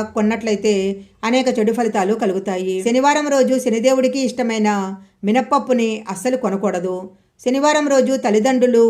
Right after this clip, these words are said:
వృద్ధులు, నిరుపేదలను అవమానించకూడదు. అలా గనక అవమానిస్తే శనిదేవుని యొక్క ఆగ్రహానికి గురి కావాల్సి వస్తుంది. శనిదేవుడు న్యాయానికి ప్రతీకగా నిలిచే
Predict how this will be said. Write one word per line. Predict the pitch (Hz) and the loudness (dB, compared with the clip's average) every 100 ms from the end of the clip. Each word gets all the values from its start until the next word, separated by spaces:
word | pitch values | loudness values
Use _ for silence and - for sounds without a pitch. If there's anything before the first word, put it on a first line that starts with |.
| 214 | 2
వృద్ధులు, | 190 202 247 233 214 | 0 2 4 6 4
నిరుపేదలను | 196 208 240 220 214 196 202 185 | 2 2 0 0 0 0 -2 -4
అవమానించకూడదు. | 165 196 214 214 208 180 175 175 180 - _ _ - | -4 -2 -2 -2 -4 -4 -4 -6 -8 -14 _ _ -4
అలా | 240 254 254 | 2 2 2
గనక | 262 | 2
అవమానిస్తే | 262 254 247 240 226 - 220 202 202 202 - _ - | 4 4 4 0 -2 -2 0 0 -2 -8 -18 _ 0
శనిదేవుని | 240 254 277 269 | 2 4 2 4
యొక్క | 254 254 | 2 2
ఆగ్రహానికి | 208 202 220 208 196 247 | 0 0 0 0 0 0
గురి | 208 196 | 0 0
కావాల్సి | 202 190 185 | 0 -2 -4
వస్తుంది. | 220 202 202 185 190 190 196 _ _ _ _ _ - | -4 -4 -6 -4 -2 -4 -8 _ _ _ _ _ -2
శనిదేవుడు | 247 269 294 285 262 277 | 0 2 2 2 0 0
న్యాయానికి | 240 185 233 254 254 220 | 0 2 2 2 0 -2
ప్రతీకగా | 214 220 214 202 233 220 | 0 2 2 0 0 0
నిలిచే | 185 214 | 0 -2